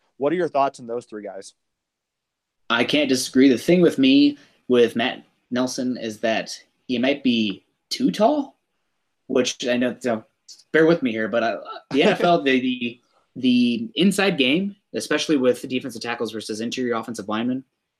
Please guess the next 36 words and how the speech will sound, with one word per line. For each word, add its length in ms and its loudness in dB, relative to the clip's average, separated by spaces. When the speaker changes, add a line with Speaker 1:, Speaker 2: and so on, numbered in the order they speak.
Speaker 2:
the 60 2
low 220 4
man 360 2
wins. 460 -6
I 40 -12
mean, 200 -2
it's 280 -2
great 320 4
to 80 -2
be 100 6
long, 320 2
it's 100 -4
great 200 2
to 80 -4
be 100 0
tall, 480 -6
but 280 -2
leverage 640 0
is 400 0
everything. 680 -4
And 220 -2
he 80 -4
does 180 4
a 60 2
pretty 240 4
good 180 2
job 220 2
with 140 2
knee 120 8
bend. 280 4
I 20 0
mean, 120 0
he's 200 -4
not 280 0
an 440 -4
overall 720 0